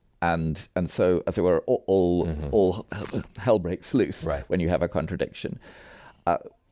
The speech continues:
Speaker 1: within Deletheus' logic,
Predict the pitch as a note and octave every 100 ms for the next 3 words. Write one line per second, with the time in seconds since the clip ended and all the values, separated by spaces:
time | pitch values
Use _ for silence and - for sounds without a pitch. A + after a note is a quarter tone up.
0 | _ _ - - - D3 C3 E3+ E3+ D#3
1 | D3+ C#3+ C#3+ E3+ B2 D#2 - B1+ - -
2 | -